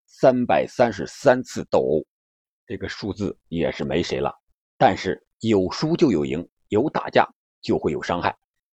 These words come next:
当打手们越来越高大，动辄体重就达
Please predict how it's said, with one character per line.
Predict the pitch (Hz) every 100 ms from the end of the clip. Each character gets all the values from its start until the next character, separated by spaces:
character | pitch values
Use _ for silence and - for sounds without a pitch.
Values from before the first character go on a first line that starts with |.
| -
当 | 131 127
打 | 117 117 156
手 | -
们 | 92 92
越 | 151 185
来 | 87 101
越 | 107
高 | - 147
大， | - - _ _ _ _ _ -
动 | 233 143
辄 | 98 117
体 | 147 - 101
重 | 95 131
就 | 110
达 | -